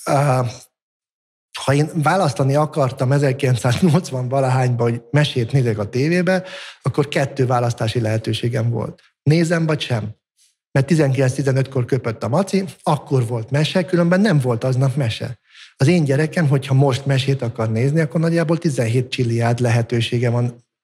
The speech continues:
a nap bármely pillanatában, bármilyen eszközön, bármilyen csatornán, és azon belül is, hogy a Netflixen, meg az H B O, meg a nem tudom én micsodán belül melyik mesét nézi, tehát csak választani tud. Ha ebben nő fel valaki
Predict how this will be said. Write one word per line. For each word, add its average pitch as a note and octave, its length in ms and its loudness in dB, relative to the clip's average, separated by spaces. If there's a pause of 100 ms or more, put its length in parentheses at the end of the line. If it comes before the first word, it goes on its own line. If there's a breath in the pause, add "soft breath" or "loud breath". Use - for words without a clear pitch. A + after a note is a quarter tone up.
a C#3+ 80 0
nap C#3 260 2
bármely C3 440 0
pillanatában, A#2 680 -2
bármilyen E3 460 2
eszközön, D#3+ 540 0 (520 loud breath)
bármilyen C#3+ 500 2
csatornán, D3 420 0
és C3+ 60 0
azon D3 260 2
belül C3+ 200 2
is, A#2+ 80 -2
hogy C3 100 0
a B2+ 60 2
Netflixen, C#3 520 0
meg B2+ 120 0
az C3 100 2
H C3 160 0
B C3 60 -4
O, C3 100 2
meg B2+ 160 -4
a C3+ 60 0
nem C#3+ 120 2
tudom B2+ 200 -2
én B2+ 100 0
micsodán C3+ 440 0
belül C#3+ 460 4
melyik D3 340 2
mesét C3 460 0
nézi, C3 260 0
tehát - 360 -6 (180)
csak F3 220 -2
választani G#2 600 -2
tud. - 180 -12 (540 loud breath)
Ha C#3+ 140 0
ebben F#3+ 300 2
nő C#3 140 2
fel A#2+ 260 -2
valaki A#2 480 -4